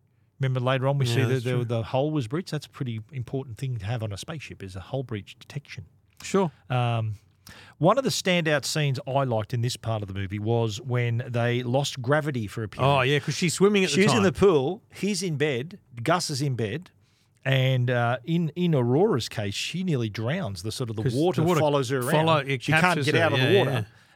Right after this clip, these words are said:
Speaker 1: And, um, Jim, I think, was he, he was he was lifted off his bed and then fell down to the lava store. Remember
Speaker 2: Yeah, like
Speaker 1: his,
Speaker 2: a big
Speaker 1: remember he
Speaker 2: drop.
Speaker 1: bro-, he
Speaker 2: He
Speaker 1: broke
Speaker 2: broke
Speaker 1: into
Speaker 2: into
Speaker 1: a
Speaker 2: the, one of
Speaker 1: proper,
Speaker 2: the
Speaker 1: a
Speaker 2: apartment.
Speaker 1: proper
Speaker 2: Yeah, yeah.
Speaker 1: premium apartment.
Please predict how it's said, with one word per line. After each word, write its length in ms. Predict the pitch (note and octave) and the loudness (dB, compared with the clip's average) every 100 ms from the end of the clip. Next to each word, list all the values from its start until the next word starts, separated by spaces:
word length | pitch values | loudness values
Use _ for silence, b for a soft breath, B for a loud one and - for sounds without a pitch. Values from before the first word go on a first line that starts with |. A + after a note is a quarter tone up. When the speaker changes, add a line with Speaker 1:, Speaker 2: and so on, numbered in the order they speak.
| _ | _
Speaker 1:
And, 340 | C#3 C3 B2+ | -2 0 0
um, 420 | C3 B2+ B2 A#2+ A2+ B B B B - | 2 2 0 -2 -6 B B B B -8
Jim, 460 | A2 B2+ A3 G3+ F#3+ | -4 2 2 0 -2
I 80 | C3 | -4
think, 300 | - F3 D3+ | -2 -6 -2
was 560 | D3 C#3 C3 G#2 - _ | 0 0 -2 -6 -12 _
he, 180 | A#2+ C#3+ | -6 -4
he 180 | B2 E3+ | -2 0
was 260 | D#3 B2+ - | 0 -2 -6
he 220 | A#2 D3+ E3 | -6 -4 -2
was 340 | C#3+ A2 - - C#3+ - | -2 -4 -10 -16 -20 -4
lifted 340 | D3+ D3+ D3+ | -4 -2 -2
off 100 | C#3+ | -2
his 140 | C#3 A2 | -4 -6
bed 300 | G2+ C#3+ C3 | -2 0 0
and 100 | B2+ | -2
then 120 | B2 | -4
fell 320 | - E3 D3+ | -2 0 2
down 260 | C3+ C#3 C3+ | 2 0 0
to 80 | B2+ | -2
the 180 | A#2+ | -4
lava 320 | B2 C#3+ C3 A#2 | 0 0 0 -2
store. 280 | - C#3 | -2 -2
Remember 140 | F3+ F3 | 0 2
Speaker 2:
Yeah, 40 | D#3+ | 4
like 80 | D3 | 2
Speaker 1:
his, 80 | A2+ | 2
Speaker 2:
a 80 | F3 | 0
big 140 | - | 4
Speaker 1:
remember 180 | A3+ G3+ | 4 6
he 80 | F#3+ | 6
Speaker 2:
drop. 160 | G#3 | 6
Speaker 1:
bro-, 120 | F#3 - - | 6 2 -2
he 120 | F#3 | 0
Speaker 2:
He 80 | D#3+ | 6
Speaker 1:
broke 120 | E3 | 8
Speaker 2:
broke 120 | F3 D#3+ | 8 6
Speaker 1:
into 120 | E3 | 6
Speaker 2:
into 120 | D3 | 6
Speaker 1:
a 100 | D3 | 6
Speaker 2:
the, 60 | C#3 | 6
one 120 | D3+ | 4
of 60 | D3 | 4
Speaker 1:
proper, 80 | C#3 | 4
Speaker 2:
the 40 | |
Speaker 1:
a 40 | C#3 | 4
Speaker 2:
apartment. 420 | D#3 D3+ C3 C#3 C#3 | 6 6 4 2 4
Speaker 1:
proper 140 | C#3+ | 4
Speaker 2:
Yeah, 80 | B2 | 4
yeah. 40 | B2+ | 2
Speaker 1:
premium 340 | C#3+ C#3+ C3 | 2 2 2
apartment. 360 | B2 C3 D#3+ | 0 -2 -6